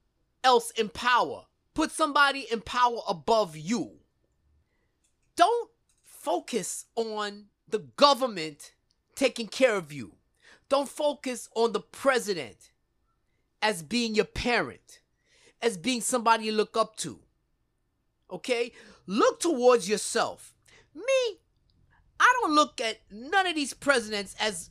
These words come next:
better than me or above me. I don't give, I really don't give a damn about none of these presidents. I, I couldn't care less. What has any, has any president done for me?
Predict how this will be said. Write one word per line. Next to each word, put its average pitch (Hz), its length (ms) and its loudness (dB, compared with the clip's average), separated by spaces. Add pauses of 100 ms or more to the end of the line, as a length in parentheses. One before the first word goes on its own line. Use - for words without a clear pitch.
better 240 360 4
than 190 280 -2
me 139 220 -10
or 202 160 -2
above 185 440 0
me. 117 340 -20 (960)
I 349 60 0
don't 392 220 -2
give, 254 240 -2
I 269 120 4
really 415 200 2
don't 247 160 -4
give 208 180 -4
a 202 40 -4
damn 214 320 2
about 208 240 -2
none 233 220 -2
of 233 40 -6
these 208 160 -8
presidents. 160 760 -6 (260)
I, 202 180 0
I 214 40 2
couldn't 294 360 -4
care 294 220 2
less. - 560 -2 (1500)
What 311 260 0
has 359 520 4 (460)
any, 330 300 0
has 254 280 -4
any 330 140 -2
president 285 580 0
done 254 200 6
for 262 160 -4
me? 240 440 -4